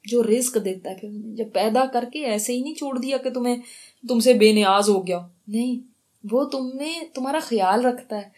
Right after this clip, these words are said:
तुम्हारी provision सारी। रिस्क में सिर्फ ये नहीं कि खाने पीने का,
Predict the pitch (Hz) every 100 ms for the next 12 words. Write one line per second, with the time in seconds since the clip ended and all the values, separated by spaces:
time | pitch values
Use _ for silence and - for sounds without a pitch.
0 | _ _ 254 247 262 294 - - 247 214
1 | 254 277 254 190 - - 262 302 247 208
2 | 277 320 302 294 302 285 285 254 262 311
3 | 320 285 - 208 240 214 208 214 208